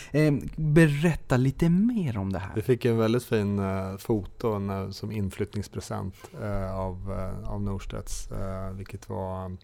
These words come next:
Speaker 2: ett foto på Norstedtsbyggnaden som är lite s-, smått ikoniska i Stockholm,
Speaker 1: Mm.
Speaker 2: med stora orangea hörlurar runt om hela,
Speaker 1: <laughs>
Speaker 2: ett fotomontage med stora orangea hörlurar runt om byggnaden.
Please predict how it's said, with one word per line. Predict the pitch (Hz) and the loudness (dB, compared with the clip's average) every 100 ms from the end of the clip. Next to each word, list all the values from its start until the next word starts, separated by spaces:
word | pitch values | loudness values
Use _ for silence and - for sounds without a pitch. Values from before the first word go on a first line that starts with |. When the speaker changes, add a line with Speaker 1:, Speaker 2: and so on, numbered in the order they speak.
| _ - - | _ -20 -14
Speaker 2:
ett | - - | -14 -4
foto | - 117 - - 123 | 0 0 0 -8 -6
på | - 101 101 | -2 -2 -2
Norstedtsbyggnaden | 101 90 - 98 110 110 101 95 98 | -4 -6 -8 -4 -4 -4 -6 -6 -8
som | 104 101 | -8 -8
är | 98 | -8
lite | 95 98 - | -8 -10 -10
s-, | - - | -12 -12
smått | - 120 - | -2 -2 -2
ikoniska | - - 127 120 110 - 107 | -6 0 2 2 0 -4 -8
i | |
Stockholm, | 110 110 107 107 | -6 -6 -4 -2
Speaker 1:
Mm. | |
Speaker 2:
med | 113 110 104 98 | 2 2 0 -2
stora | 139 113 | 2 4
orangea | 107 107 92 101 | 4 2 0 -2
hörlurar | 143 123 104 110 156 139 101 | 2 2 2 2 2 2 -2
runt | 95 101 98 98 | -2 -4 -6 -8
om | 101 98 | -8 -6
hela, | 101 101 | -6 -2
Speaker 1:
<laughs> | 110 - | -2 -2
Speaker 2:
ett | - | -2
fotomontage | 135 120 113 110 135 110 - | 0 0 0 2 4 4 6
med | 143 | 6
stora | 143 117 | 6 6
orangea | 117 113 113 117 | 4 4 2 4
hörlurar | 123 117 123 123 | 6 4 4 2
runt | 107 98 101 | 0 -2 -6
om | 101 | -6
byggnaden. | 101 98 95 | -6 -8 -10